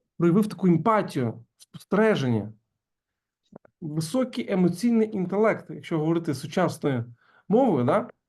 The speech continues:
демонструє Давид. І ось реакція царя. Але Саул промовив до Давида: «Ти не можеш виступати проти того филистимця,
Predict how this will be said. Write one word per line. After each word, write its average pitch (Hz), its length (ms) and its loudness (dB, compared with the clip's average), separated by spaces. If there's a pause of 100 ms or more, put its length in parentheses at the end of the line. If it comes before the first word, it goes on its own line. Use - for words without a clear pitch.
(1300)
демонструє 196 1000 2 (200)
Давид. 139 600 -4 (800)
І - 40 -8
ось 320 220 -2
реакція 240 440 0
царя. 156 440 -2 (920)
Але 190 200 0
Саул 233 540 -2
промовив 151 520 0
до 170 100 -4
Давида: 170 500 -6 (680)
«Ти 214 140 0
не 202 140 2
можеш 240 520 0
виступати 214 600 -4
проти 214 380 -2
того 220 280 0
филистимця, 185 880 -6